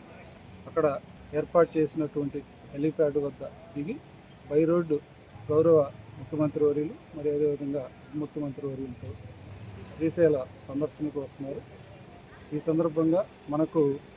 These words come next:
ముఖద్వారం నుండి ఏదైతే మనం దేవస్థానం పరిధి ఉందో, ఈ పరిధి లోపల ఉన్నటువంటి రోడ్డు యొక్క విస్తరణ, అవసరమైనటువంటి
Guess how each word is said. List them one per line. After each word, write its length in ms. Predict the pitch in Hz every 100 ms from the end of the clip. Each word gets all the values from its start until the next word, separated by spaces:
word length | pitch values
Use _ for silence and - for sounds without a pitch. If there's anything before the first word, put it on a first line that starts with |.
| -
ముఖద్వారం 600 | 143 175 156 175 170 160 160
నుండి 360 | 175 175 143 131 - - - 151
ఏదైతే 500 | 160 160 165 147 139 - - - 151
మనం 340 | 160 160 135 139 - - -
దేవస్థానం 480 | 160 160 - 165 156
పరిధి 240 | 151 143 143
ఉందో, 220 | 143 254 - - - -
ఈ 120 | 151 160
పరిధి 300 | 156 170 190
లోపల 340 | 185 175 170
ఉన్నటువంటి 680 | 156 151 147 147 143 151 131 - 113 - - - - -
రోడ్డు 260 | 147 165 175
యొక్క 220 | 165 165
విస్తరణ, 480 | 147 143 175 151 165 - - - - -
అవసరమైనటువంటి 960 | 139 147 170 170 160 156 156 139 156